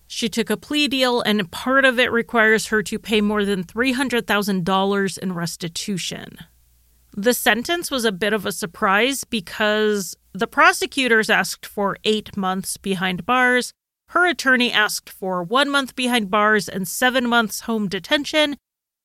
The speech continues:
but the judge, saying he wanted to deter others and basically making an example out of her, went for an eighteen-month sentence.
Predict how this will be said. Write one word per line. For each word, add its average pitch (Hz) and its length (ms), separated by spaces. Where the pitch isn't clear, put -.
but 240 220
the 220 80
judge, 285 500
saying 233 300
he 220 140
wanted 208 420
to 220 120
deter 196 540
others 240 340
and 208 140
basically 233 500
making 208 540
an 214 120
example 247 680
out 202 200
of 185 160
her, 220 380
went 254 320
for 233 260
an 220 160
eighteen-month 233 1200
sentence. - 920